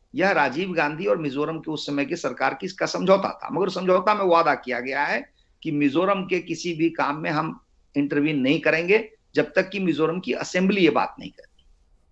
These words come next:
तो यदि आपको पूरे देश के बाकी स्टेट के बराबर होना है, तो ये जो दोनों, मैं मानता हूं, सेपरेटिस्ट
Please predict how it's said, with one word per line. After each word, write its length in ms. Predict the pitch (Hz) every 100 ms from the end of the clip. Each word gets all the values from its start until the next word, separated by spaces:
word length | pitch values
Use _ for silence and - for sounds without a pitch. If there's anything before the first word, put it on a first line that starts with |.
| _ _ _ _ _ _
तो 140 | 208 160
यदि 340 | 160 185 247
आपको 420 | 214 185 - 233
पूरे 400 | - 170 175 208
देश 360 | 160 147 190 190
के 180 | - 208
बाकी 440 | 143 139 - 190
स्टेट 340 | 170 - 175 -
के 120 | 180
बराबर 460 | 110 123 151 220
होना 280 | 190 104 95
है, 240 | 90 123 214 - _ _ _
तो 80 | 143
ये 340 | 131 226 254
जो 240 | 185 165
दोनों, 720 | 147 117 151 226 175 143 190
मैं 200 | - 151
मानता 380 | 175 160 160 175
हूं, 180 | 175 208
सेपरेटिस्ट 840 | - 170 170 175 185 233 220 -